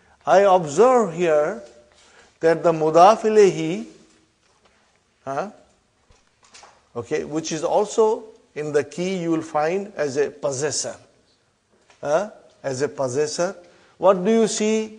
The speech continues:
brother? I have been always telling you that Arabic noun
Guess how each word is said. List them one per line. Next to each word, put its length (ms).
brother? 480
I 140
have 100
been 140
always 340
telling 340
you 300
that 300
Arabic 520
noun 640